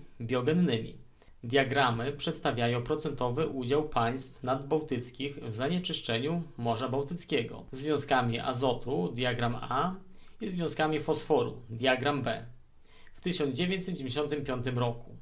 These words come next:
Zadanie jedenaste za jeden punkt z egzaminu gimnazjalnego dwa tysiące siedem. Procentowy udział Polski w zanieczyszczeniu Bałtyku związkami azotu w tysiąc dziewięćset dziewięćdziesiątym piątym roku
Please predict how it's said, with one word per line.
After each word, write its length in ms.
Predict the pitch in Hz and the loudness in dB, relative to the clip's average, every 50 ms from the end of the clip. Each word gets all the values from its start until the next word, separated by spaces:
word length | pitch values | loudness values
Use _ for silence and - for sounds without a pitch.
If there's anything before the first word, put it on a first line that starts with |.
| - - - - - - - - - - | -18 -18 -20 -18 -18 -18 -18 -18 -12 -2
Zadanie 380 | - - 135 127 147 151 156 147 | -2 0 2 2 2 2 4 2
jedenaste 640 | 143 123 127 123 123 120 120 - - 170 175 160 135 | 2 2 2 2 2 2 2 2 0 0 0 2 2
za 120 | - 139 | 2 2
jeden 260 | 139 127 127 120 120 | 2 0 0 -4 -2
punkt 340 | 123 139 151 175 - - - - - | -2 0 0 0 -2 -4 -12 -14 -8
z 120 | - 120 143 | -6 -4 -2
egzaminu 480 | 160 151 131 143 135 127 127 131 131 | -2 0 0 0 0 0 0 -2 -2
gimnazjalnego 680 | 123 117 135 131 127 117 110 123 123 127 151 151 151 147 | -2 -2 -2 -2 -2 -2 -2 -2 0 0 0 0 0 -2
dwa 160 | 131 123 143 | 0 -2 -4
tysiące 420 | 143 - 131 - 143 131 - 135 127 | -4 -4 -4 -4 -4 -4 -4 -6 -6
siedem. 420 | - - 120 113 - 101 110 117 123 - - - - - - - - - - - | -4 -4 -4 -4 -4 -8 -12 -12 -14 -14 -16 -16 -18 -18 -20 -20 -20 -20 -16 -2
Procentowy 640 | - 147 139 - 135 120 - 190 208 190 190 156 | 0 0 2 2 0 2 4 4 4 4 4 4
udział 460 | 143 143 160 165 147 147 135 127 120 123 | 4 2 0 0 2 4 4 4 2 -2
Polski 840 | - - 151 139 123 117 - - - - 127 127 151 180 180 - - - - - - - - - | -2 2 4 4 4 4 -2 -6 -6 -6 -2 -2 -2 -2 -2 -6 -12 -14 -16 -16 -16 -16 -14 -10
w 80 | - 117 | -4 -4
zanieczyszczeniu 840 | 120 127 131 131 139 143 139 - 131 117 - - 151 151 170 160 | 0 0 0 2 0 0 0 0 -2 -2 0 0 0 0 0 2
Bałtyku 480 | 139 147 143 139 143 139 127 127 - 135 | 4 4 4 6 4 0 0 0 -2 -4
związkami 580 | 113 110 123 120 117 - - 143 143 147 151 143 | -2 -2 -2 -2 -2 0 2 2 2 2 0 -2
azotu 800 | - 135 131 120 123 127 120 117 - - 127 143 175 175 170 - | 0 0 0 2 2 2 2 0 -2 -2 -2 0 0 -2 -4 -6
w 60 | - | -6
tysiąc 460 | - 143 135 - 131 123 123 120 120 | -4 -4 -4 -2 -2 -2 -2 -2 0
dziewięćset 560 | 131 147 151 151 156 143 143 - 135 120 120 | 2 2 2 2 0 -4 -2 -2 -2 -2 -2
dziewięćdziesiątym 560 | 123 123 120 117 - - 143 143 139 127 127 | -4 -2 -2 -2 0 -2 -2 -2 -2 -6 -6
piątym 380 | 120 - 139 135 131 131 120 117 | -2 -2 -2 -2 -2 -2 -2 -2
roku 380 | 117 117 117 117 - - 170 | -2 -2 -4 -4 -6 -4 -4